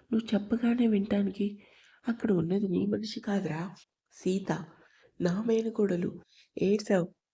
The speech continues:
అక్కడ ఉన్నది నీ మేనకోడలు కాదురా, నా భార్య సీత. నేను నిజం చెప్తే ఎందుకు నమ్మదు? ముందు వెళ్ళి పడుకో, లేదంటే వాళ్ళని కొట్టినట్టు నిన్ను కొడతాను. నువ్వు నన్ను కొడతావో,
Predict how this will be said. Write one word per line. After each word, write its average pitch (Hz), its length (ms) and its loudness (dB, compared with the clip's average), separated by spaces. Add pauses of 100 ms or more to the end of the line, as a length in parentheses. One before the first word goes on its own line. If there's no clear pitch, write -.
(140)
అక్కడ 220 220 -2
ఉన్నది 233 300 2
నీ 196 120 4
మేనకోడలు 208 560 0
కాదురా, 170 420 -2 (540)
నా 214 120 -2
భార్య 180 380 0
సీత. 185 340 -6 (600)
నేను 226 260 -2
నిజం 208 280 -2
చెప్తే 214 380 -4 (580)
ఎందుకు 175 360 0
నమ్మదు? 202 360 2 (440)
ముందు 170 260 -2
వెళ్ళి 208 240 0
పడుకో, 185 360 -4 (520)
లేదంటే 151 400 0
వాళ్ళని 208 360 -2
కొట్టినట్టు 180 560 0 (460)
నిన్ను 202 300 0
కొడతాను. 180 520 -2 (400)
నువ్వు 226 200 0
నన్ను 220 200 0
కొడతావో, 196 540 -2